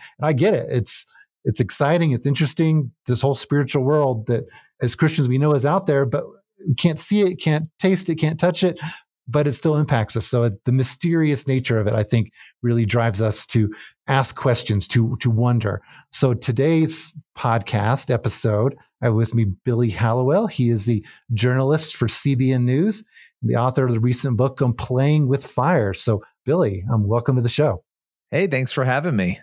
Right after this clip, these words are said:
Speaker 1: So when people are asking us these questions, I, I've noticed there tends to be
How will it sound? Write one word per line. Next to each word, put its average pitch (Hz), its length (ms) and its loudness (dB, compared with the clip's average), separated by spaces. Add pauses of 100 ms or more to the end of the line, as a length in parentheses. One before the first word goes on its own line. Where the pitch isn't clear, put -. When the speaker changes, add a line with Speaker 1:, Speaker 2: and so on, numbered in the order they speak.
(280)
Speaker 1:
So 170 440 0 (220)
when 147 380 2 (180)
people 185 220 0
are 147 80 4
asking 151 260 0
us 131 100 0
these 139 180 0
questions, 123 800 2
I, 135 280 0
I've 127 120 0
noticed 131 680 2 (400)
there 123 120 4
tends 143 380 0
to 151 80 0
be 131 480 2